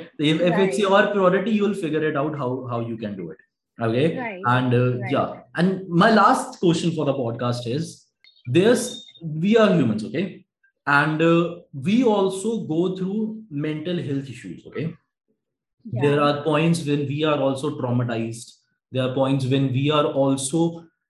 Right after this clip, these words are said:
Speaker 1: matlab, मैं, I, I'll tell you about my thing, okay? I,
Speaker 2: Mm-hmm.
Speaker 1: I handle two pages. I try to handle YouTube. I'm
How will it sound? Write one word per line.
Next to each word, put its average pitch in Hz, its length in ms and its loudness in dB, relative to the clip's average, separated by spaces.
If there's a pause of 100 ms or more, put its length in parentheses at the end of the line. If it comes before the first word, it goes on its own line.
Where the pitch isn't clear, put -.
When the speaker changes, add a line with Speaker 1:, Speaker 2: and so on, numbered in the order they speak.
(100)
Speaker 1:
matlab, 196 320 2
मैं, - 300 -2
I, 160 140 2 (240)
I'll 202 180 2
tell 185 140 2
you 202 160 2
about 151 320 0
my 117 200 -4
thing, 120 300 -6
okay? 151 240 -6
I, 175 440 -2 (200)
Speaker 2:
Mm-hmm. 233 360 -4 (100)
Speaker 1:
I 151 120 0
handle 165 540 -2 (480)
two 190 240 0
pages. 160 500 2
I 151 180 -2
try 143 260 -4
to 151 120 -4
handle 143 260 -4
YouTube. 151 680 -2
I'm 131 380 -8